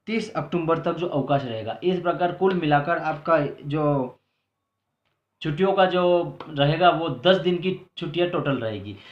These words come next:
जानकर आपको बता दें कि स्कूलों को आदेश जारी हुए हैं। वही शिक्षा विभाग के उप सचिव प्रमोद सिंह ने हवाला देते हुए यह बात कही है कि जो छुट्टियां रहेगी, शिक्षा विभाग ने स्पष्ट रूप से जारी कर दिया आदेश कि सात से दस अक्टूबर तक,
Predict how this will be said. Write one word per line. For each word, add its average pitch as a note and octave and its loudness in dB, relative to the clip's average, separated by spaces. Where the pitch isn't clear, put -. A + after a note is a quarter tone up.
जानकर D#3+ 2
आपको F#3 2
बता E3 0
दें F#3 -2
कि F#3+ -4
स्कूलों F3+ 2
को F#3 2
आदेश E3 2
जारी D#3 0
हुए D#3+ 0
हैं। E3+ -2
वही E3 -2
शिक्षा D#3+ -4
विभाग D#3 0
के F3 -6
उप D#3 -6
सचिव D#3+ -6
प्रमोद D#3+ 0
सिंह E3+ -6
ने E3+ -6
हवाला D#3 -2
देते C#3+ 0
हुए D3 2
यह C#3+ 2
बात C3+ 2
कही A#2 -2
है A#2+ -10
कि D#3 -4
जो D#3+ -4
छुट्टियां D3+ -2
रहेगी, D3+ 2
शिक्षा D3+ -6
विभाग C#3+ 0
ने D3 -4
स्पष्ट D3 -6
रूप D3 -4
से D3+ -6
जारी C3 -2
कर C#3 -4
दिया C3+ -2
आदेश D#3 -4
कि D3 -4
सात D3 2
से D#3+ -6
दस D#3+ -2
अक्टूबर D3+ -2
तक, D3 -8